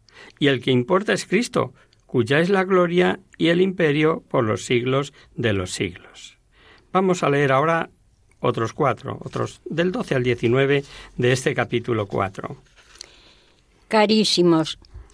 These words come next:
Speaker 2: no os sorprendáis como de un suceso extraordinario del incendio que se ha producido entre vosotros, que es para vuestra prueba. Antes habéis de alegraros en la medida en que participáis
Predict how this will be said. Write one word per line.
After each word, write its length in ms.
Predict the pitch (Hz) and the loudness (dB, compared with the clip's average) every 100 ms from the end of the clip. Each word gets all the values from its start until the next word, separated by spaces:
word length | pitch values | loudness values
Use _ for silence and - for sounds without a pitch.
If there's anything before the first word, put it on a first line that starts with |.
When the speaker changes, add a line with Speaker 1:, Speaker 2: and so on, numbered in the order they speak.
| _ | _
Speaker 2:
no 320 | 202 208 240 269 | 2 4 4 2
os 80 | |
sorprendáis 840 | - 240 185 190 175 175 208 233 - | 2 0 2 4 4 4 4 4 0
como 340 | - 190 180 | 0 2 2
de 180 | 160 185 | 2 2
un 140 | 214 214 | 4 2
suceso 520 | 190 - 190 196 208 | 0 -2 -2 0 -2
extraordinario 1000 | - 196 185 165 165 175 185 190 196 - - _ _ _ | -2 2 2 4 4 6 4 2 0 -2 -10 _ _ _
del 240 | 190 190 190 | 2 4 4
incendio 640 | 175 170 208 220 226 214 | 4 4 4 4 4 4
que 120 | 180 | 2
se 180 | 170 196 | 0 2
ha 60 | 196 | 2
producido 680 | 196 185 165 160 202 196 | 2 2 4 2 0 2
entre 260 | 175 165 170 | 2 4 2
vosotros, 720 | 151 - 185 175 165 170 - _ _ _ _ - | 0 0 0 0 0 -4 -6 _ _ _ _ 0
que 180 | 196 | 2
es 100 | 208 | 2
para 280 | - 208 175 | 0 2 4
vuestra 380 | 160 156 - 156 | 4 0 0 0
prueba. 480 | 170 170 160 147 147 _ _ _ _ | 2 2 2 0 -8 _ _ _ _
Antes 540 | - 226 226 254 247 - _ - | -2 0 2 0 0 -6 _ -2
habéis 440 | 180 190 214 202 | 0 4 2 2
de 100 | 196 | 2
alegraros 720 | 170 160 165 185 196 214 214 - _ _ _ | 2 2 2 4 4 0 -4 -14 _ _ _
en 200 | 190 190 | 2 4
la 100 | 180 | 6
medida 480 | 165 170 196 226 240 | 4 4 0 0 2
en 120 | 208 | 2
que 160 | 170 180 | 2 0
participáis 1000 | 180 165 - 170 160 160 185 208 226 | 0 -2 -2 -4 -4 -2 2 2 0